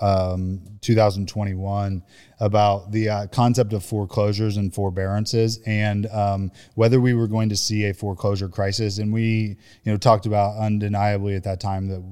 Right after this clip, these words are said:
the, the answer was no. And, and we kind of went down the discussion about, again, about those that, um, started with the least,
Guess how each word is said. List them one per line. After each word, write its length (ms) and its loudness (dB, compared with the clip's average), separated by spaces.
the, 180 -6
the 140 -6
answer 220 -6
was 180 -10
no. 480 -4
And, 560 0
and 120 -4
we 60 -4
kind 200 2
of 200 0
went 320 -2
down 320 0
the 120 -2
discussion 640 0
about, 460 0
again, 400 0
about 380 -4
those 440 -2
that, 380 -2
um, 540 -2
started 540 4
with 260 0
the 80 -4
least, 500 -2